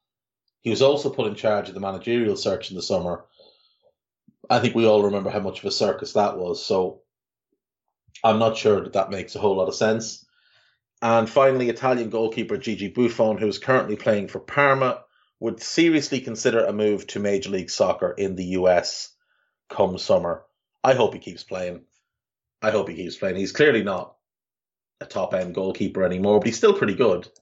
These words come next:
And he is, for me, the greatest keeper who's ever lived. So the longer he plays, the better.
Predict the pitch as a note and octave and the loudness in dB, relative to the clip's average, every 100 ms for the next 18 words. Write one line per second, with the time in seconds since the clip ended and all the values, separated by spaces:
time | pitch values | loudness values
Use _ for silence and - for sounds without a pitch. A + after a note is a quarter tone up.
0 | _ _ _ _ _ - G#2+ A2 B2 A2 | _ _ _ _ _ -4 -2 2 2 2
1 | - _ _ - G2 F#2+ F2 F2 F#2 E2+ | -4 _ _ -6 -4 -4 -6 -4 -4 -6
2 | - F#2 F2+ E2+ F2 E2+ F2+ E2 - F#2 | -8 -8 -6 -4 -4 0 0 0 -2 0
3 | F2+ A2 A2+ G2+ G2 F#2+ G2 F#2 E2+ - | 4 4 6 4 0 2 2 2 -2 -2
4 | F#2 F#2 E2 | 2 2 0